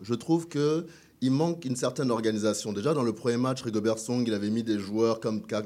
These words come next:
Karl Toko Ekambi sur un côté, alors que c'est pas nécessairement ça qui devait être fait. Et je trouve que, par exemple, si je suis objectif, dans le prom-, la première partie, euh,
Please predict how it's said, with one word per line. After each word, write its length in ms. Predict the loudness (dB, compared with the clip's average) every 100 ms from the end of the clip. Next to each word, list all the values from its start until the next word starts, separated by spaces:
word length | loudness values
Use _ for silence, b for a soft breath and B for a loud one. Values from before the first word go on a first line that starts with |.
| -2
Karl 200 | -2 0
Toko 220 | -2 0
Ekambi 400 | 0 0 -2 -2
sur 200 | -4 -8
un 100 | -8
côté, 360 | -4 -4 2 2
alors 200 | 2 0
que 40 |
c'est 120 | -4 -2
pas 120 | 0
nécessairement 540 | 0 0 2 4 2 0 B
ça 280 | -4 4 6
qui 140 | 6 0
devait 220 | 2 4
être 260 | 2 2
fait. 340 | 0 4 4 4 B B -2
Et 80 |
je 100 | 0
trouve 340 | 0 0 0 0
que, 260 | 2 2
par 180 | 4 2
exemple, 340 | 2 2 2 0
si 240 | -2 0
je 60 | 0
suis 200 | 0 0 2
objectif, 600 | 2 2 0 2 0 2
dans 140 | 2
le 100 | 2
prom-, 300 | 2 4 6
la 120 | 6 2
première 300 | 2 2 2
partie, 440 | -2 0 -2 -2 b b b -2
euh, 460 | 0 2 0 0